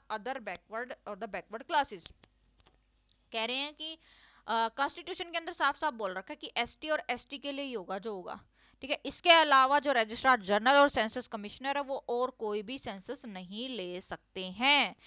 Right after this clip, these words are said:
ये बात बोली गई। तो वे फॉरवर्ड यही है कि हम कास्टलेस सोसाइटी अगर हम बनाना चाहते हैं तो ये सब चीज़ें गलत हो रही हैं, ठीक है। हमें थोड़ा देखना पड़ेगा, inequities in the, अ, society को हम क्या करना चाहते हैं, एड्रेस करना चाहते हैं,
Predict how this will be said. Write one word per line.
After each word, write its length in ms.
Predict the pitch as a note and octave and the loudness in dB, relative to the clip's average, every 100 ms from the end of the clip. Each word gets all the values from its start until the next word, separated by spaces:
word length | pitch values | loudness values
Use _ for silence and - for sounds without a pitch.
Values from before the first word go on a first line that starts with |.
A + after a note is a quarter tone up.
| - - | -20 -8
ये 80 | - | 2
बात 200 | B3 G3+ | 8 8
बोली 260 | G3 F3+ F#3 | 6 -4 -2
गई। 120 | G3+ | -4
तो 120 | D4 | -4
वे 200 | B3 C#4+ | -2 -2
फॉरवर्ड 480 | E4+ D#4+ D4+ D4+ C4+ | 4 4 6 4 4
यही 220 | D4 D4 | 2 4
है 80 | D4+ | 2
कि 160 | D4 C#4+ | 0 -4
हम 180 | C#4 C#4+ | -4 2
कास्टलेस 460 | A#3+ B3+ C4+ C4 | 4 4 0 -2
सोसाइटी 440 | B3 B3 A#3 A#3 B3+ | -2 0 0 2 0
अगर 160 | B3 | 0
हम 180 | A#3 A3 | -2 -4
बनाना 300 | G3 G#3 B3 | 0 2 2
चाहते 320 | C4 A#3+ A#3 | 2 0 0
हैं 100 | A#3+ | -6
तो 80 | A#3+ | -4
ये 140 | A3 | -4
सब 120 | A3 G#3+ | -4 -8
चीज़ें 300 | A3 G#3+ A3 | -6 -4 -2
गलत 280 | F#3+ G#3 A#3+ | 0 0 0
हो 100 | A3 | -2
रही 200 | A3 G#3+ | -2 -6
हैं, 120 | A#3+ - - - _ | -8 -12 -20 -20 _
ठीक 160 | A3 A#3+ | -6 -2
है। 80 | G#3 | -2
हमें 300 | G#3 A3+ A#3+ | -2 -4 -2
थोड़ा 200 | A3+ A3 | -2 -2
देखना 400 | G3+ G3+ B3+ A#3+ | -4 -2 0 0
पड़ेगा, 460 | B3 A#3+ B3+ D#4+ | 0 0 -2 -4
inequities 800 | - A3 A3+ A#3 A3+ A3 A#3 A#3 | -8 -10 -8 -10 -10 -10 -10 -10
in 280 | A#3 A3 G#3+ | -10 -10 -2
the, 380 | A3+ A3+ A3 G#3+ - - | 2 4 2 -2 -10 -6
अ, 200 | G#3 G#3 | 0 2
society 560 | G3 A3+ A#3+ A3+ G#3+ A#3 | 2 0 0 0 -4 -6
को 160 | A#3+ A#3 | -2 -2
हम 200 | A3+ A3 | -2 -2
क्या 140 | A3 | -2
करना 200 | A3 G#3+ | -2 -4
चाहते 200 | A3+ G#3+ | -4 -4
हैं, 120 | - | -4
एड्रेस 280 | G3 A#3 - | -2 -2 -2
करना 280 | A#3+ A3+ A#3 | -2 -2 -2
चाहते 360 | A#3+ A3+ A3+ | -2 -2 -4
हैं, 180 | B3 D#4+ | -6 -8